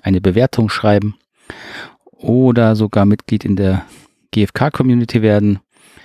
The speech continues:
wo wir diese Fragen dann auch, äh, noch vertieft diskutieren können.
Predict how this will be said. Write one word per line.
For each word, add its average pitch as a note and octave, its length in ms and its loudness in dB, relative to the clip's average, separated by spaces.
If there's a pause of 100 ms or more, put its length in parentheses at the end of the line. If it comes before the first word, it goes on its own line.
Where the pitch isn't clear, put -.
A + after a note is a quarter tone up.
(260)
wo G2+ 320 0
wir G2 140 2
diese F#2 220 0
Fragen F#2 500 -2
dann F2+ 200 0
auch, - 200 -4 (360)
äh, - 200 -6
noch F#2 180 -6
vertieft - 640 -4
diskutieren G#2+ 640 -2
können. G2+ 400 -2